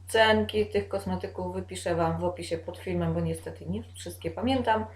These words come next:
I zacznę może od maseczek. Tu mam, y, Eveline, to jest ta maseczka z kwasem hialuronowym i komórkami macierzystymi,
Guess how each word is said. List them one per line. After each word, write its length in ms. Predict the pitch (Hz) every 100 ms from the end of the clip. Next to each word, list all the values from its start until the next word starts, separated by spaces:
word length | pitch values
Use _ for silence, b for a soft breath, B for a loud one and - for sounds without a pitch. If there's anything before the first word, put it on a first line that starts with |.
| B B B B -
I 120 | 277
zacznę 320 | 247 247 214
może 280 | 196 180 170
od 60 | 160
maseczek. 560 | 160 - 233 220 202 -
Tu 160 | 214
mam, 260 | 202 170 165
y, 40 | - 160 151 -
Eveline, 560 | 254 226 220 202 190 190
to 120 | 175
jest 400 | 160 160 - 175 170
ta 160 | 175 160
maseczka 480 | 156 165 165 -
z 80 | 151
kwasem 420 | - 185 180 170
hialuronowym 640 | - 185 175 170 170 160 165 -
i 140 | 262
komórkami 580 | - 175 165 165 180 170
macierzystymi, 840 | 160 160 156 160 - 277 254 233